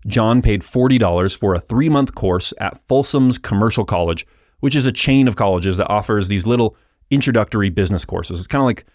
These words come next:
the University of Phoenix. He learned some accounting and, and some other basic business principles. So he graduates from this when he's sixteen years old, and now he's a man. He's sixteen years old, he's ready to go out and begin a career.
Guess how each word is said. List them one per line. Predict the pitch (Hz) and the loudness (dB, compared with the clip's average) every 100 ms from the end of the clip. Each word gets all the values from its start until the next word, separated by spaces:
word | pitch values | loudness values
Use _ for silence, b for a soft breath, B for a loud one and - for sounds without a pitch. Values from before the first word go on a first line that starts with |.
| _ _ | _ _
the | 110 104 95 92 87 | -2 2 2 2 0
University | 95 139 135 120 - 110 | 0 2 2 2 2 0
of | 95 | 0
Phoenix. | - 185 76 - - - _ _ _ _ _ _ | 0 -2 -2 -6 -8 -10 _ _ _ _ _ _
He | 117 | 0
learned | 113 107 | 2 2
some | 104 | -2
accounting | - 127 110 117 104 | 0 -2 0 2 2
and, | 87 85 | 0 -2
and | 101 | -4
some | 95 98 | -2 0
other | 90 | -2
basic | 82 92 - 80 | -2 -4 -6 -8
business | 82 90 87 | -4 -4 -4
principles. | - 85 - - - - _ _ _ _ _ | -6 -10 -10 -14 -18 -20 _ _ _ _ _
So | - 117 | -4 0
he | |
graduates | 104 143 156 135 | 2 2 2 2
from | 123 | 2
this | 113 | 2
when | 110 | 2
he's | 95 - | 0 0
sixteen | - - 165 | -4 -2 0
years | 143 107 | 2 2
old, | 92 87 - _ _ - | 2 0 -6 _ _ -6
and | 92 82 80 - - | -4 -4 -8 -16 -6
now | 104 127 | 0 2
he's | 127 | 4
a | 107 | 4
man. | 92 76 | 2 -2
He's | 80 | -4
sixteen | 165 156 156 | -4 0 2
years | 120 | 4
old, | 117 110 | 4 2
he's | 104 | 2
ready | 107 98 | 0 0
to | |
go | 98 | 2
out | 120 107 - | 2 2 -2
and | 95 | -2
begin | 92 98 | 0 0
a | 95 | 0
career. | 98 85 87 | -2 -8 -8